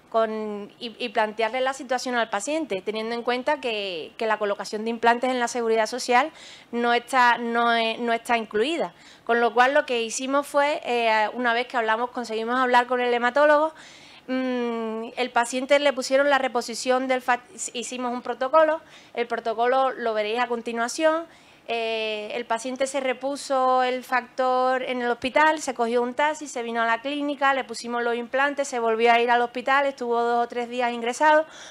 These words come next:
con lo cual, ¿esto qué significa? Que tenemos que estar en una estrecha vinculación con la unidad de hematología a la cual pertenece el paciente,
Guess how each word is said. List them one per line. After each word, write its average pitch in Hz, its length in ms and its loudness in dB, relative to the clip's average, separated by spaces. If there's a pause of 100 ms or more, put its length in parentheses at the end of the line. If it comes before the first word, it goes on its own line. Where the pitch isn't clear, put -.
(120)
con 254 180 4
lo 247 140 0
cual, 262 180 6
¿esto 294 200 0
qué 277 100 -6
significa? 262 560 -4 (240)
Que 240 100 -2
tenemos 240 320 0
que 269 80 2
estar 285 220 6
en 277 80 4
una 269 100 0
estrecha 269 380 0
vinculación 269 680 -2
con 285 220 2
la 254 80 6
unidad 233 300 0
de 240 40 2
hematología 247 640 0
a 247 220 0
la 233 160 0
cual 233 200 4
pertenece 247 460 -4
el 220 80 -4
paciente, 220 540 -4